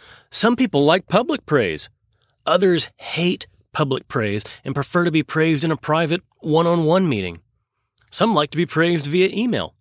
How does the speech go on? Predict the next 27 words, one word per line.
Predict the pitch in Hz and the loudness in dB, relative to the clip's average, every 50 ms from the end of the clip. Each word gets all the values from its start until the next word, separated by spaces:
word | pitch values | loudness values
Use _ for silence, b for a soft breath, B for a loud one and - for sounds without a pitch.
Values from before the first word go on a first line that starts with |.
| _ _ _ _ _ _ _ _ _ _ _ _ _ | _ _ _ _ _ _ _ _ _ _ _ _ _
Others | - 196 226 247 160 110 | 0 2 2 2 2 2
like | 131 123 117 | 0 -2 -2
to | - | -2
be | 135 135 | -4 -4
praised | - - 147 151 151 135 120 | -2 0 0 2 2 0 -2
via | 127 147 151 151 - | -2 -2 -2 -2 -2
a | |
handwritten | 131 107 135 147 147 143 143 151 - 143 139 143 | -4 -4 -2 -2 -2 0 -2 -2 -2 -2 -2 0
note. | 180 208 185 - _ _ _ _ _ _ _ _ _ _ _ _ B B B B B B | 0 0 0 -2 _ _ _ _ _ _ _ _ _ _ _ _ B B B B B B
Some | B B - 175 196 226 247 240 | B B 2 2 4 4 4 2
like | 190 139 127 127 - | 2 2 2 0 0
rewards | 127 123 127 117 131 165 160 143 139 135 113 | 0 0 2 4 4 4 4 2 2 0 0
like | 131 131 135 143 - | 0 0 0 -2 -2
branded | 107 - 123 123 131 135 139 139 131 | -4 -6 -4 -4 -4 -4 -4 -2 -2
merchandise. | 131 143 165 - - 196 160 147 120 98 85 - - - - - _ _ _ _ _ _ | 0 0 0 0 -2 -2 0 0 -2 -4 -6 -8 -8 -8 -10 -10 _ _ _ _ _ _
Some | - - 175 202 214 196 190 190 190 _ _ _ _ _ _ _ _ - | -4 0 2 2 2 2 0 -4 -6 _ _ _ _ _ _ _ _ -6
like | - 190 - | -4 -2 -2
a | 196 | -2
Starbucks | - - 202 196 170 196 - - | 0 0 0 2 0 -2 -2 -2
gift | - 202 196 - | 0 0 -2 0
card. | - 185 156 135 107 90 - _ _ _ _ _ _ _ _ _ _ _ _ _ _ | 0 -2 0 0 -2 -4 -8 _ _ _ _ _ _ _ _ _ _ _ _ _ _
The | - - | -8 -4
eye-opening | - - - - 208 226 185 220 214 185 143 | -2 0 0 2 2 2 2 4 2 2 2
point | - 175 175 160 147 | 0 0 0 0 0
here | 147 165 160 | 0 0 0
for | - 170 | 0 0
me, | 151 143 143 127 98 90 95 | 0 2 2 0 -2 -4 -8